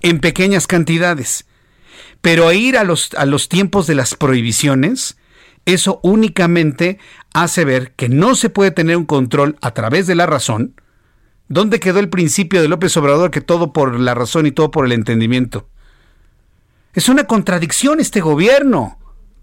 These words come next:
Es una contradicción, sale el presidente, todo por la razón, todo por, eh, como lo dice, ¿no? Ah, pero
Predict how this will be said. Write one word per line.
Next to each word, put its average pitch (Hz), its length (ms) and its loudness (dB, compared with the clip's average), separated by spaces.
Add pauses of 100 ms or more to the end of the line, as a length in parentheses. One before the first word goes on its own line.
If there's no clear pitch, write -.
(360)
Es - 140 0
una 247 180 2
contradicción, 180 800 0
sale 220 200 -2
el 170 60 -10
presidente, 180 640 0 (340)
todo 254 340 2
por 202 160 0
la 180 140 0
razón, 196 560 0 (340)
todo 247 420 2
por, 175 320 0
eh, 147 200 -2 (420)
como 160 180 2
lo 190 120 2
dice, 226 280 2
¿no? 190 180 -4 (540)
Ah, 226 280 0
pero 139 680 0